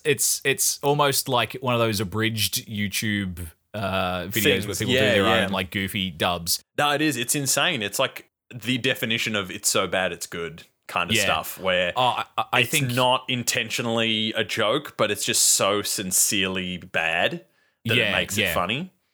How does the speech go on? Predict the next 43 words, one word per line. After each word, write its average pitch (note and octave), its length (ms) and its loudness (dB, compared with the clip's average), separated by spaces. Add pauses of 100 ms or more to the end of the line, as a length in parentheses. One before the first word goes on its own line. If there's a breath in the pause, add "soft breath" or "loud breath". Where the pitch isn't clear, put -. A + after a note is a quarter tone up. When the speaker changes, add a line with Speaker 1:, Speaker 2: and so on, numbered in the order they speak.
(160)
Speaker 1:
Yeah, A2+ 260 0
totally. G2+ 480 0
I, B2 200 0
I B2+ 40 2
think, C3+ 380 -4 (180)
I, B2 120 -2
I C#3 100 2
feel D3 260 2
like B3 160 0
this - 420 4
is A#2+ 680 2 (240)
uh, G#2 240 0
'cause C#3 260 2
the, D3 260 6
the, C#3+ 280 6
the C#3 100 4
plot F3+ 260 0
itself, C3+ 340 0
like, B2+ 140 2
I, B2+ 180 2
I B2+ 80 2
watched A#2+ 400 0
some D3 180 4
of B2+ 60 -4
the A#2 60 -2
scenes, A#2 280 4
I A2 40 4
went A#2+ 160 0
back B2 160 0
and A#2 80 -2
watched - 320 -4
some G#2+ 120 0
of G2 60 -4
the F2 60 -6
scenes, G2+ 460 0 (160)
uh, E2+ 440 -2
in F2+ 600 -2
the G#2 120 2
original F#2+ 480 -4
language F#2 300 -4
with F#2 100 -2
subtitles, F#2 680 0 (340 loud breath)
and G2+ 520 0